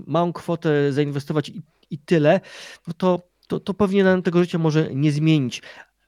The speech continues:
A jeżeli mamy mniejsze kwoty, no to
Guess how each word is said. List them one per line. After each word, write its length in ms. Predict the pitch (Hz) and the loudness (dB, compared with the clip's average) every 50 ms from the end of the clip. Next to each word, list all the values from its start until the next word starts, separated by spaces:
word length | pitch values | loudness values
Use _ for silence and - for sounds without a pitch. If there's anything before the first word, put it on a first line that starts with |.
| _ _ | _ _
A 140 | - 131 139 | -6 -4 -2
jeżeli 280 | 143 151 160 151 165 170 | 0 0 0 0 0 0
mamy 220 | 160 156 156 156 | 2 4 4 4
mniejsze 440 | 151 151 160 202 262 285 - - 208 | 2 2 0 0 0 -2 -4 -6 -8
kwoty, 520 | - - - 139 120 - 139 160 208 214 214 _ _ _ - 196 190 - | -10 -6 -6 -6 -4 -4 -2 -2 -2 -4 -6 _ _ _ -20 -20 -16 -10
no 100 | 214 208 | -10 -10
to 360 | 208 - 208 202 202 208 202 | -8 -6 -6 -4 -4 -4 -6